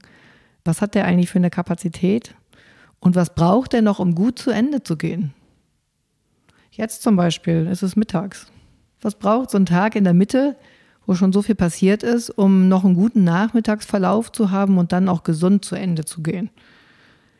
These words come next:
Ich finde, das ist eine, eine vollkommen für mich jetzt gerade eine ganz neue Perspektive, weil normalerweise, wie gesagt, schütte ich gerne die Dinge einfach rein und, und schaue, was noch alles geht. Und, ähm,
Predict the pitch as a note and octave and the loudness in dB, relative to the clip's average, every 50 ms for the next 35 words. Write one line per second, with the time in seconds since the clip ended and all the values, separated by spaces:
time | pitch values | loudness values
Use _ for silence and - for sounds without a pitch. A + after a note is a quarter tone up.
0 | _ _ _ _ _ _ _ _ _ _ _ _ _ _ _ _ _ - - F#3 | _ _ _ _ _ _ _ _ _ _ _ _ _ _ _ _ _ -6 -4 -4
1 | - - G3 F3+ F#3 E3 D#3+ E3+ D#3 - E3+ D#3+ D#3 D#3 D3+ D#3 D#3+ D#3 D3 - | -2 0 0 0 0 0 -2 -2 0 2 2 2 2 2 2 2 0 0 -2 -4
2 | - - F#3 F3 F3 - - - E3+ D#3+ D3+ - D#3 D3+ E3+ G3 G3+ G3+ F3 - | -6 -2 -2 -2 -2 -2 -2 0 0 0 0 2 2 2 2 2 2 0 -2 -2
3 | - E3+ E3+ E3 E3 E3 D#3+ D3+ E3 D#3+ - - D#3+ D#3 D#3+ E3 E3+ E3 - E3+ | -2 0 0 2 2 2 2 0 0 -2 0 0 2 2 4 2 2 0 -2 -4
4 | E3 D#3 - - D#3 - - F#3 E3 E3 E3 D#3 D#3+ D#3 D#3 D#3 D3+ D3+ D#3 D#3+ | -4 -4 -4 -8 -8 -6 -4 -2 0 0 0 0 0 2 2 2 2 2 2 0
5 | D#3+ D3+ D#3+ E3 D#3+ E3+ F3 F3 E3+ F3 F3 E3 D#3 E3+ E3+ E3 D#3+ E3+ F#3 F#3 | 0 0 -2 -2 0 0 0 0 0 -2 -4 -4 -4 -2 -2 -2 -2 -4 -4 -6
6 | - - - - - - - - - - F#3 F3+ G3+ F#3 - - G3 F#3 F#3+ G3+ | -10 -16 -20 -20 -20 -20 -18 -16 -8 -6 -6 -4 -4 -6 -6 -4 -2 -2 0 0
7 | G3 F#3 F#3+ F3 F#3+ F#3 F#3+ F#3+ F#3+ F3+ F#3 F3+ F3+ E3 - - F#3 F3+ F3+ F#3+ | -2 -2 -4 -2 0 0 0 0 0 0 -2 -2 -2 -4 -4 -2 -2 0 0 2
8 | G3 G3 G3 F3+ F3 F3 F3 - - - F3+ F3+ - - F#3 F3+ F3 E3+ E3 E3+ | 2 2 2 2 0 0 -2 -4 -4 -4 -4 -4 -4 -4 -4 -2 -2 -2 -4 -4
9 | - F#3+ F3+ F3+ F3+ D#3+ D#3 D#3+ D3+ - - E3 D#3 - - D#3+ D#3 - F3+ F3 | -2 -2 -2 -2 -2 -4 -4 -4 -6 -6 -6 -6 -4 -2 -2 -4 -2 -2 -2 0
10 | E3 E3 E3 E3 D#3 | 2 4 4 4 4